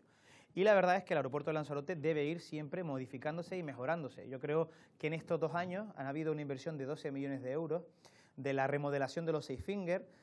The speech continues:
de la ampliación de, de la plataforma de estacionamiento de aviones. Todo el mundo ha visto las obras que se han estado haciendo en esa plataforma de estacionamiento.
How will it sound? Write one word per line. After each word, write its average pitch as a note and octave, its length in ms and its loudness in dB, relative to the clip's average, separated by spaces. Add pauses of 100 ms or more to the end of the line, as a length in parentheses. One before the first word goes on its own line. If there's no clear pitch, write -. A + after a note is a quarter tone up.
(140)
de C#3 140 -2
la C#3+ 80 4
ampliación C#3+ 640 -2
de, C#3 420 2
de C#3 160 -2
la C3 280 0
plataforma C#3 420 -2
de - 20 -6
estacionamiento C#3+ 500 -6
de C#3 60 2
aviones. E3 260 -2
Todo D3 140 -2
el C#3 60 -2
mundo D3 160 -4
ha C3+ 40 0
visto D3 200 -4
las C3 120 -2
obras D3+ 220 -2
que C#3+ 100 -16
se D3 100 -8
han C#3 40 -6
estado C3+ 220 -4
haciendo C#3 220 -8
en C3+ 60 -4
esa C#3 160 -4
plataforma C3+ 440 -6
de - 20 -2
estacionamiento. D3 680 -8